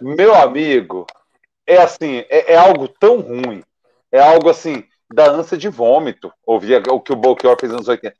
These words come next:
Ele tem três discos, ele tem uma obra-prima, que é Alucinação, e tem mais dois discos, sabe?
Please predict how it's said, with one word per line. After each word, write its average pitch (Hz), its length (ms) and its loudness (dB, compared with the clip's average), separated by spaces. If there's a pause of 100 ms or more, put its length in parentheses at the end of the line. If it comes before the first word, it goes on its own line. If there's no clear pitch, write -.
(200)
Ele 165 160 -2
tem 220 320 -4 (180)
três 214 320 2
discos, - 720 -12 (480)
ele 143 120 2
tem 196 200 0
uma 262 280 2
obra-prima, 175 720 -2 (120)
que - 60 -6
é 127 40 4
Alucinação, 127 800 -2 (560)
e 127 60 -12
tem 170 160 -2
mais 175 200 2
dois 170 280 2
discos, 127 500 -10 (300)
sabe? 117 440 -2